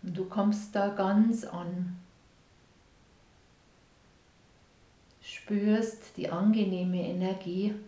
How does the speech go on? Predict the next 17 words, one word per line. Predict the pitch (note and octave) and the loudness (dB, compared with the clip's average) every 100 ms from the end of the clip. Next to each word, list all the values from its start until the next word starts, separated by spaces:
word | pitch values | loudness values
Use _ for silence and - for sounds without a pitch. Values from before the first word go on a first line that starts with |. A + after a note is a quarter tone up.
| - - - | -18 -18 -12
an | E3+ | -8
diesem | E3 D#3+ E3 D3+ | -8 -8 -10 -8
Ort. | F3 E3+ F3+ - - - - _ _ _ _ _ _ _ _ _ _ _ - - - _ _ - - _ - - - - _ _ - - - - - - - - - - - - - - - - - | -4 -4 -4 -10 -20 -20 -20 _ _ _ _ _ _ _ _ _ _ _ -20 -20 -20 _ _ -20 -20 _ -20 -20 -20 -20 _ _ -20 -20 -20 -20 -20 -20 -20 -20 -20 -20 -20 -20 -20 -20 -20 -20 0
Und | B3 - | 0 2
du | B3+ | 0
bist | C4 C4+ - - | -2 -4 -6 -8
jetzt | F3+ F3 F3 - - - | 0 0 0 -6 -16 -12
mit | F#3 F3+ | -10 -8
deiner | F3+ F3+ F3+ | -6 -4 -2
ganzen | F3+ G3 G#3 - B3 | 0 2 2 2 2
Aufmerksamkeit, | F3+ F3+ F3+ - F3+ F3+ - - F3+ F3+ F3+ F3+ F3+ F3+ | 4 2 0 -2 -4 -4 -10 -12 -8 -6 -6 -6 -6 -6
mit | F3+ F3 | -8 -8
deiner | F3 F3 F#3 | -8 -6 -8
vollen | - G3+ A#3 B3 | -4 0 4 4
Energie | A#3 G3+ G#3 G#3 - F#3 | 2 0 0 -2 -4 -6
bei | - G#3 | -2 -2
dir. | G#3 D#3 E3 | -2 -6 -6